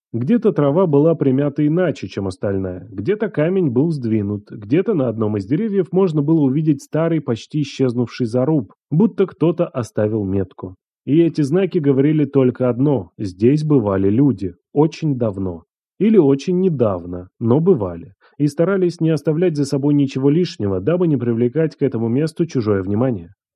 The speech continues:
Долина дышала тишиной и уединением, будто весь мир снаружи стал лишь далёким шумом. Здесь был покой и укрытие, а в её сердце скрытая пещера, что словно ждала того, кто способен её увидеть.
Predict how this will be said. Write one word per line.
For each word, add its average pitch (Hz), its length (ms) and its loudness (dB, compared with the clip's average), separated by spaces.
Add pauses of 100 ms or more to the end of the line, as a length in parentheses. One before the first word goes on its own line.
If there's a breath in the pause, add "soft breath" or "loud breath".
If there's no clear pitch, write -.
(380)
Долина 165 520 2
дышала 139 600 2
тишиной 143 580 0
и 139 180 0
уединением, 135 920 0
будто 104 300 -2
весь 113 240 0
мир 190 200 0
снаружи 160 540 0
стал 180 320 2
лишь 151 260 4
далёким 123 540 2
шумом. 120 460 -2 (120)
Здесь 147 420 -4
был 151 200 2
покой 143 520 0
и 135 180 -2
укрытие, 123 680 0 (180 soft breath)
а 107 140 0
в 98 80 0
её 101 180 2
сердце 202 420 -2
скрытая 170 460 0
пещера, 127 640 0
что 170 200 -4
словно 135 440 0
ждала 107 420 0
того, 110 380 0
кто 156 220 0
способен 143 580 -2
её 92 180 -2
увидеть. 101 500 -6